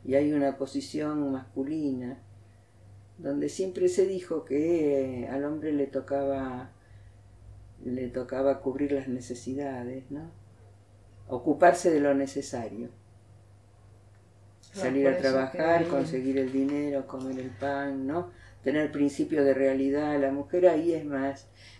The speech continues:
Speaker 1: es más loca, ¿no? En el sentido de que a veces la realidad ni la ve ni la toca. Está metida en sus fantasías, ¿no?
Speaker 2: Sí,
Speaker 1: En
Speaker 2: sí,
Speaker 1: el
Speaker 2: por
Speaker 1: alma,
Speaker 2: eso,
Speaker 1: ¿no?
Speaker 2: por eso, que necesita de esa.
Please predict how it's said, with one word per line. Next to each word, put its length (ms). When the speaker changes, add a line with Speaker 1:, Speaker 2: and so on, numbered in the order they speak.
Speaker 1:
es 120
más 200
loca, 460
¿no? 360
En 120
el 80
sentido 460
de 140
que 100
a 40
veces 340
la 100
realidad 640
ni 160
la 160
ve 180
ni 120
la 180
toca. 520
Está 360
metida 400
en 100
sus 160
fantasías, 760
¿no? 260
Speaker 2:
Sí, 160
Speaker 1:
En 40
Speaker 2:
sí, 120
Speaker 1:
el 60
Speaker 2:
por 100
Speaker 1:
alma, 140
Speaker 2:
eso, 240
Speaker 1:
¿no? 80
Speaker 2:
por 120
eso, 260
que 120
necesita 680
de 240
esa. 720